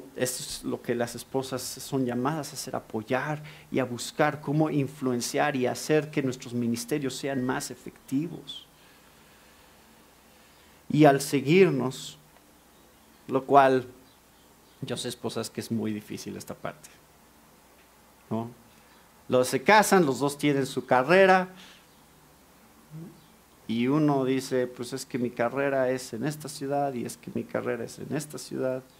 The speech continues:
donde me están ofreciendo trabajo, ¿en cuál de los dos vamos?". Normalmente debería ser la esposa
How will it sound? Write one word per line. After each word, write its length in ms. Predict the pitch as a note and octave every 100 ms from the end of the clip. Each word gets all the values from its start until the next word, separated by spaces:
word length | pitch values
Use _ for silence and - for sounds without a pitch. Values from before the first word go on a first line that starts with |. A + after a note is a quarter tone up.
| - - - -
donde 180 | A#2 -
me 40 |
están 180 | - C3
ofreciendo 420 | B2+ A#2+ B2+ B2+
trabajo, 420 | B2 A#2+ A#2+ B2 A#2+
¿en 60 |
cuál 220 | - C3+
de 100 | B2+
los 180 | A#2+ A#2+
dos 100 | A#2
vamos?". 480 | B2 B2+ B2 - - _ - - - - _ _ - - - - - _ _ _ _ _ _ _ _ _ _ _ - -
Normalmente 440 | A#2 C3+ E3+ E3
debería 280 | F3 D3+ D#3
ser 280 | D3+ D3+ C#3
la 80 | C3+
esposa 600 | - - E3+ D#3+ C3